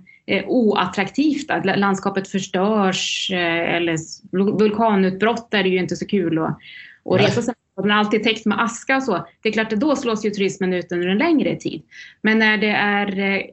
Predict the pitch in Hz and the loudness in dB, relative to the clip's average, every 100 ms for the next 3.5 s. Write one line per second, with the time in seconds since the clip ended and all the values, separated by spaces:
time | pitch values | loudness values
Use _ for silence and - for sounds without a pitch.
0 | - - 180 196 190 208 196 185 185 - | -14 -10 -2 -2 -2 -4 0 -2 -2 -2
1 | 190 196 185 190 190 190 - 190 185 185 | -2 0 -2 -2 -4 -4 0 0 0 -2
2 | 180 180 - _ _ _ 180 170 165 160 | 0 -2 -6 _ _ _ -6 -2 -2 -2
3 | - 180 175 170 | 0 0 0 -2